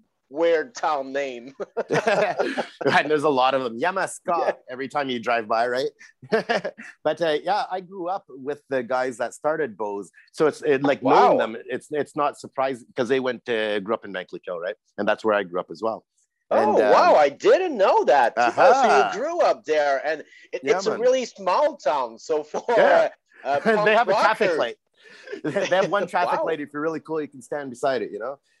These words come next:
Speaker 2: But actually,
Speaker 1: Shit.
Speaker 2: the, the cool thing about out there, and especially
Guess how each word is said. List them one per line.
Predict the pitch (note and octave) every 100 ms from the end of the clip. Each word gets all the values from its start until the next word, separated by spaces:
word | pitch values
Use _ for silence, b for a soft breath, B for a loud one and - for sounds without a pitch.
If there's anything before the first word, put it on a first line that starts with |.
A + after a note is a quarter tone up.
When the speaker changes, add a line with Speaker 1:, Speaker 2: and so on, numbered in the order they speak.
| _
Speaker 2:
But | E3+
actually, | F#3+ G#3 A#3 B3
Speaker 1:
Shit. | G#3+
Speaker 2:
the, | D#3+ E3
the | E3+
cool | - A3
thing | A#3 G#3 E3+
about | C#3 C#3 B2+ B2+
out | B2 G2
there, | D#3
and | C#3
especially | A#2 F3+ F3 E3 C3+